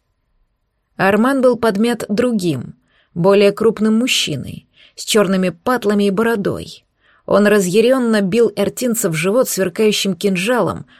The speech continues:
а оборотень слабо отбивался и прикрывался истерзанными руками. "Лиа, беги!" — закричал булькающим голосом Арман. "Уходи!"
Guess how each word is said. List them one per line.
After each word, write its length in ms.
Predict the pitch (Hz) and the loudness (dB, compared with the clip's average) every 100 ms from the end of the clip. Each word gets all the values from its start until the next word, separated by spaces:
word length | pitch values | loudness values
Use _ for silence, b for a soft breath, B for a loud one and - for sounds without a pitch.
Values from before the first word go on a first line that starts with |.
| b | b
а 200 | - 190 - | -4 -4 0
оборотень 520 | 254 240 233 226 208 | 2 4 2 0 -2
слабо 460 | - 202 220 214 - | -2 0 0 0 -2
отбивался 960 | - 165 151 180 208 233 - - - b b b | -2 -4 -2 -2 0 -2 -4 -6 -10 b b b
и 120 | 175 | -8
прикрывался 720 | 170 190 196 202 220 240 - | -2 -2 0 0 2 2 0
истерзанными 800 | - 202 - 226 214 208 214 214 | -4 -6 -4 -2 0 0 0 0
руками. 640 | 220 226 226 190 104 - - _ _ _ _ _ _ _ _ _ _ _ _ _ _ | 0 -2 -4 -6 -6 -12 -18 _ _ _ _ _ _ _ _ _ _ _ _ _ _
"Лиа, 500 | 202 220 180 - - _ _ _ _ _ _ _ _ | 2 4 4 -2 -12 _ _ _ _ _ _ _ _
беги!" — 520 | 247 190 208 165 - _ _ _ _ _ | -2 0 0 -2 -6 _ _ _ _ _
закричал 680 | 170 180 202 190 185 214 190 | -6 -2 2 0 2 0 0
булькающим 600 | 185 220 196 190 - 190 | 0 0 0 0 0 -2
голосом 460 | 180 214 208 202 202 | 0 0 0 0 0
Арман. 440 | 214 196 151 - _ _ _ _ _ _ _ _ _ _ | 0 -2 -4 -10 _ _ _ _ _ _ _ _ _ _
"Уходи!" 760 | 170 - 196 190 240 214 - | -4 0 0 0 -2 -2 -4